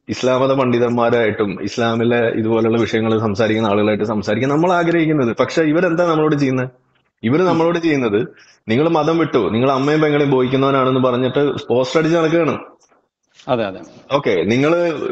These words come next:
Speaker 1: വഴി പിഴച്ചവർ, എന്നാൽ സ്വതന്ത്ര ചിന്തകർ കുട്ടികളെ വഴിതെറ്റിക്കുന്നു പറഞ്ഞ് നടക്കുകയാണ്. നമ്മളെന്താ ചെയ്തത്?
Speaker 2: പക്ഷേ
Speaker 1: ഓക്കെ.
Speaker 2: ഇവിടെ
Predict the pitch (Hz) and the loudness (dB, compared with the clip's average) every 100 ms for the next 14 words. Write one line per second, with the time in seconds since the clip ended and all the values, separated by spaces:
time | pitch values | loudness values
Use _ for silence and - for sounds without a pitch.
0 | 104 127 160 170 165 160 120 113 147 139 | 0 2 2 2 2 2 2 2 0 0
1 | 139 147 160 165 160 165 151 143 151 160 | 2 2 2 2 2 0 0 0 2 2
2 | 160 156 151 156 156 156 151 156 151 143 | 2 0 0 0 2 0 0 0 -2 0
3 | 143 147 156 120 - 120 156 180 180 170 | 0 0 0 -2 -2 0 2 2 2 2
4 | 165 165 165 208 247 226 208 262 262 185 | 2 0 0 2 4 4 2 2 2 -2